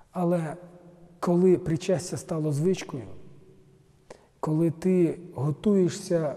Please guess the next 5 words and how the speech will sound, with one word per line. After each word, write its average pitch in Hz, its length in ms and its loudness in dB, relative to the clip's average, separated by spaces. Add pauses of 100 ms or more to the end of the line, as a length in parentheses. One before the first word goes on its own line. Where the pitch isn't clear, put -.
(160)
вже 151 500 2
до 151 260 4
причастя 160 760 -4
без 131 720 -2 (600)
потрібного 156 960 0